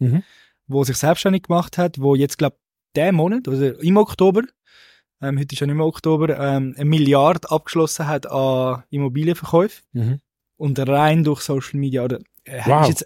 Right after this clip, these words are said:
Speaker 2: er ist jetzt recht
Speaker 1: Ja.
Speaker 2: bekannt,
Speaker 1: Okay.
Speaker 2: aber er hat sich wie positioniert,
Speaker 1: Ja.
Speaker 2: er hat, äh, Personal Brand gebaut, er ist,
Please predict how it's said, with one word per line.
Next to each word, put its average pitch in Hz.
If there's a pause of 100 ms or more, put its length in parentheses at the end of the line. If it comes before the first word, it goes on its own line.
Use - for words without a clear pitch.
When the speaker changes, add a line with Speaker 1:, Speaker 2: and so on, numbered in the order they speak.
Speaker 2:
er 160
ist 139
jetzt 131
recht 147
Speaker 1:
Ja. 123
Speaker 2:
bekannt, 175
Speaker 1:
Okay. 135 (520)
Speaker 2:
aber 143
er 147
hat 139
sich 135
wie 160 (340)
positioniert, 147
Speaker 1:
Ja. 127
Speaker 2:
er 131
hat, 131 (260)
äh, 127
Personal 147
Brand 147
gebaut, 143
er 123
ist, 120